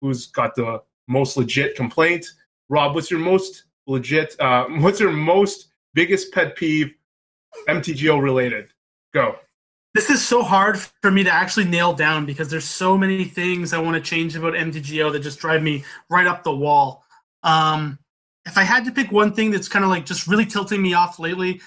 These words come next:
Speaker 2: 'cause I've been playing a lot of Vintage Cube, I guess, online, is when people just rage quit. Like, what are you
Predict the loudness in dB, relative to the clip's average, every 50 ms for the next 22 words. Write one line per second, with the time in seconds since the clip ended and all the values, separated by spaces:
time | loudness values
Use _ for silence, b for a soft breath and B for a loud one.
0 | B _ -10 -8 -8 -8 -8 -6 -4 -2 -2 0 2 2 2 2 0 -4 -6 -6
1 | -4 -4 -6 -6 -6 -12 -14 -6 -4 -4 -2 -2 -2 -2 0 -2 -2 -2 0 -2
2 | -2 2 2 2 2 2 0 -4 B B B B B B 2 2 2 4 0 0
3 | 0 0 -4 b b b b _ _ _ 2 2 2 4 4 2 2 0 -2 -4
4 | -2 0 0 0 0 -4 -8 -10 -4 0 2 2 2 0 -2 -4 -10 -4 -2 0
5 | 0 0 -2 -6 -14 -16 _ _ -2 2 2 2 2 2 -2 -2 -2 0 -2 -2
6 | -4